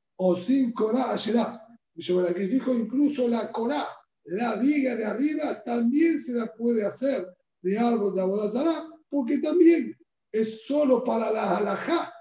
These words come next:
y mitzvot la lehanot mitru. Dice la Gemara, "Ah, más de amar Korah con Shekel Lech". El mismo Melakish que permitió hacer la Korah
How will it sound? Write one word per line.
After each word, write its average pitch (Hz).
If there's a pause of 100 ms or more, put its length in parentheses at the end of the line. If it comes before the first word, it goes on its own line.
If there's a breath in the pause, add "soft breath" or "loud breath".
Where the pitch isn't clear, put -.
(440)
y 254
mitzvot 233
la 240
lehanot 233
mitru. 247 (1120)
Dice 170
la 170
Gemara, 165
"Ah, 170 (280)
más 233
de 226
amar 220
Korah 220
con 180
Shekel 170
Lech". 233 (640)
El -
mismo 226
Melakish 220
que 180
permitió 190
hacer 240
la 226
Korah 220